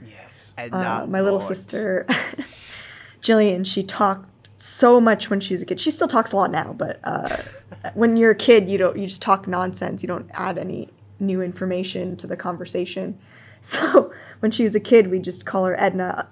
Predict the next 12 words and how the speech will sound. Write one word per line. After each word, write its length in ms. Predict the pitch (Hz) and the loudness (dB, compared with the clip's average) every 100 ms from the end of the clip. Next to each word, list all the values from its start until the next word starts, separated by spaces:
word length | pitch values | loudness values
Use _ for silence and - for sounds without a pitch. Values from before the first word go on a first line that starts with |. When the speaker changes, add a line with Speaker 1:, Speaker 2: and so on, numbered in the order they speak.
| - | -2
Speaker 3:
as 140 | 226 | 4
well 140 | 262 269 | 6 8
as 120 | 240 | 6
Donkey, 520 | 226 254 254 - - - 233 | 4 2 0 -6 -8 -2 0
Speaker 2:
<laughs> 160 | 208 - | 0 -2
Speaker 3:
um, 420 | 180 - 165 - - - | -2 -2 -4 -6 -8 0
<laughs> 800 | 320 370 339 - - 156 - - | 6 8 6 2 -2 -12 -12 -2
'cause 200 | - - | 2 2
she 80 | 226 | 2
talked 300 | - 208 202 | 2 2 2
so 140 | - 185 | -4 -4
much 380 | 175 175 - | -4 -8 -14